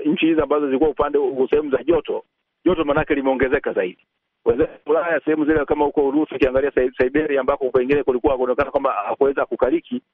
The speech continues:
kwa hiyo sasa hizi angalau joto limeongezeka kiwango fulani, ambacho kinasababisha kwamba hizo sehemu watu waweze kukaa.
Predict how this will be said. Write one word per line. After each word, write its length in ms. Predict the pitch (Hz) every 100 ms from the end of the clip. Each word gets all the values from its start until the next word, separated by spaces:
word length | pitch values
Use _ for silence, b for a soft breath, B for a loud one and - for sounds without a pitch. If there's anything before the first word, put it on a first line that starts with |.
| _ _
kwa 120 | 165
hiyo 140 | 190 160
sasa 120 | 170
hizi 160 | 175 175
angalau 420 | 151 165 165 156 156
joto 180 | 175
limeongezeka 520 | 156 151 143 151 151 131
kiwango 320 | 151 147 127
fulani, 280 | 147 135 120
ambacho 120 | 131 139
kinasababisha 200 | 139 147
kwamba 160 | 143 143
hizo 360 | 151 147 139
sehemu 300 | 135 160 143 131
watu 180 | 139 135
waweze 180 | 139
kukaa. 300 | 117 - 120